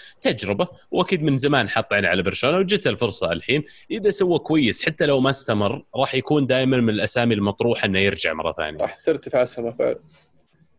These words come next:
Speaker 2: وطبعًا أول ما أعلنوا كومان بدأت تطلع الإشاعات الجميلة أن المنتخب الهولندي راح يلعب مع برشلونة من، من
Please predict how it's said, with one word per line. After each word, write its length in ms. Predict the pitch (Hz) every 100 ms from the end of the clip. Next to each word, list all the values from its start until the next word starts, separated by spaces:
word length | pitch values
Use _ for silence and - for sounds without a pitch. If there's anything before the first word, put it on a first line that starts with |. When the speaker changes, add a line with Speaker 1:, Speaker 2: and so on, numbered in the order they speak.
| _
Speaker 2:
وطبعًا 500 | 185 196 208 196 190
أول 300 | 180 196 180
ما 400 | 165 156 156 - - - - _ -
أعلنوا 360 | 143 143 131 123
كومان 360 | 139 127 131
بدأت 320 | 135 143 135
تطلع 240 | 135 - 127
الإشاعات 640 | 135 131 131 127 135 131
الجميلة 600 | 131 127 135 135 143 175
أن 140 | 127 131
المنتخب 520 | 131 143 - 143 131
الهولندي 460 | 135 139 147 143
راح 180 | 139 -
يلعب 340 | 147 131 147 135
مع 280 | 135 143 - _
برشلونة 480 | 135 - 135 131 - - _ _ _
من، 480 | 131 127 127 143 143
من 280 | 127 123